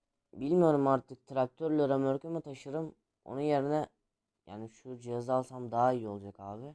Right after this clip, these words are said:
Şöyle. Nerede, nerede, nerede? Lan dur geçtik.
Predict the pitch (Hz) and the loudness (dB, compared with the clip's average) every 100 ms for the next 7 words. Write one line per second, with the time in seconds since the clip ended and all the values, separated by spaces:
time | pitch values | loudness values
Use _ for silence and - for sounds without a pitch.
0 | 143 - 110 95 120 - _ _ _ _ | _ -18 -16 -14 -16 -20 _ _ _ _
1 | _ _ _ _ _ _ _ _ _ _ | _ _ _ _ _ _ _ _ _ _
2 | _ _ _ 104 110 101 107 104 107 104 | _ _ _ -16 -14 -14 -16 -14 -14 -14
3 | 107 110 107 110 123 _ _ _ _ _ | -16 -18 -20 -20 -20 _ _ _ _ _
4 | _ _ 330 _ _ _ _ 330 _ _ | _ _ _ _ _ _ _ _ _ _
5 | _ _ _ _ _ _ _ - 107 113 | _ _ _ _ _ _ _ -12 -8 -8
6 | 110 101 104 - | -8 -10 -12 -16